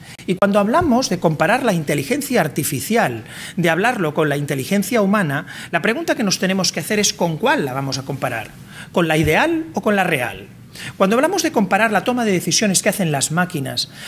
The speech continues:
¿las vamos a comparar con las tomas de decisiones a partir de los resultados perfectos, ya, ya de los resultados, o de las tomas de decisiones que tomamos,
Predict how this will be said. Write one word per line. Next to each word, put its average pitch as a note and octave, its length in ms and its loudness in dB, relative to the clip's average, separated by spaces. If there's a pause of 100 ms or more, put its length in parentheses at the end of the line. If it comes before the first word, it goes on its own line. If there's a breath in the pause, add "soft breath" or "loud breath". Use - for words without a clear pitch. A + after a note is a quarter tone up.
¿las E3 120 2
vamos B3+ 220 2
a - 80 0
comparar A3+ 400 2
con G#3+ 120 0
las F#3 280 0 (260 loud breath)
tomas G#3+ 240 2
de F#3+ 80 2
decisiones F3+ 640 2 (240 loud breath)
a F3 120 0
partir G#3+ 260 2
de G#3 80 4
los F3 160 2
resultados F3 540 0
perfectos, F#3 580 -6
ya, F3+ 240 0
ya F3 220 2
de E3 100 0
los D#3+ 140 2
resultados, B3 500 -2
o G3+ 100 -2
de F#3 100 2
las E3+ 120 0
tomas D4 220 0
de C#4 80 2
decisiones A3 440 0
que F#3+ 140 -4
tomamos, F3 600 2